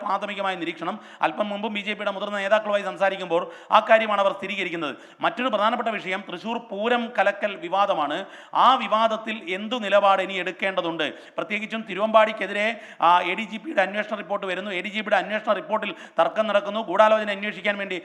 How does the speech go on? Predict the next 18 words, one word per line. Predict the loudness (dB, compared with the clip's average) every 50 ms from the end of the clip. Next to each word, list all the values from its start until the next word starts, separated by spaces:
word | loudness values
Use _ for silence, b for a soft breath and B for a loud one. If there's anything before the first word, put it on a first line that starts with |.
| B B B B 4
ക്രൈംബ്രാഞ്ചിന് | 4 4 4 4 4 4 2 2 -2 -4 -2
വിടാൻ | 2 2 2 2 0
വേണ്ടി | -6 -6 -6 -4
പോകുന്നു. | -4 -4 -4 -4 -4 -6 -6 B B B B -8
ഇത്തരം | -8 -4 2 2 2 2 4 4 4 4
ആരോപണങ്ങളെല്ലാം | 4 4 2 2 2 2 2 2 2 4 4 2 2 0
നിൽക്കുന്ന | -2 -6 -6 -4 -4 0 0
സാഹചര്യത്തിൽ | 0 0 0 -2 -2 -2 -2 -4 -4 -6 B B B B -14
പൂരം | -10 -4 0 0 0 2 2 2
കലക്കൽ | 2 2 2 0 -2 -2 -4
വിഷയത്തിൽ | -6 -4 -4 -4 -4 -4 -6 -4 -4 -6
എന്ത് | -4 -4 -4 0
നിലപാടെടുക്കണം? | 2 4 6 6 6 4 2 -4 -4 -4 -4 -4
പ്രത്യേകിച്ചും | -4 -6 -6 -6 -6 -6 -8 -8 B B B B -8
സുരേഷ് | -4 -4 -4 -4 -4 -2
ഗോപി | -2 -2 0 2 0
അവിടെ | 2 2 0 -2
നിന്നും | -2 -4 -6